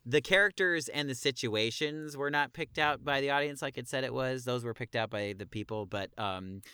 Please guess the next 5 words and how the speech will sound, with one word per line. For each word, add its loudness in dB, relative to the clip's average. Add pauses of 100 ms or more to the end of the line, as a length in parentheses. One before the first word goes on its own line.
(300)
the 6
audience 8
picked -2 (380)
the, -2 (120)
um, -2